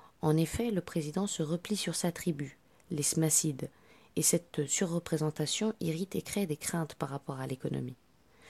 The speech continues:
Suite à la visite du président Kadhafi et sur conseil de ce dernier, Maouia Ould Ahmed Tayeb va également s'entourer d'une garde personnelle pour sa sécurité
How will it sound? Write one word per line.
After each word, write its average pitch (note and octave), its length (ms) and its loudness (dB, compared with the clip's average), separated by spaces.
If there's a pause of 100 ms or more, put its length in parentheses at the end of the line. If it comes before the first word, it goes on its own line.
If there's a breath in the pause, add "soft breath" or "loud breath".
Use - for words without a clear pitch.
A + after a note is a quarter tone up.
(220 loud breath)
Suite - 380 0
à D#3 80 6
la C#3 100 0
visite D3 280 -2
du C#3 80 -6
président C#3+ 360 -4
Kadhafi C#3+ 600 -2
et - 40 -4
sur - 180 -6
conseil D3+ 320 -2
de D3 80 -6
ce - 140 -8
dernier, D3+ 420 0 (560 loud breath)
Maouia F3+ 380 4
Ould E3+ 240 0
Ahmed D#3+ 220 2
Tayeb E3 280 2
va E3 200 2
également E3+ 420 4
s'entourer E3 400 0
d'une D3 220 2
garde D3 320 2
personnelle D3+ 540 -2
pour - 160 -8
sa D3+ 120 -2
sécurité C#3+ 640 -2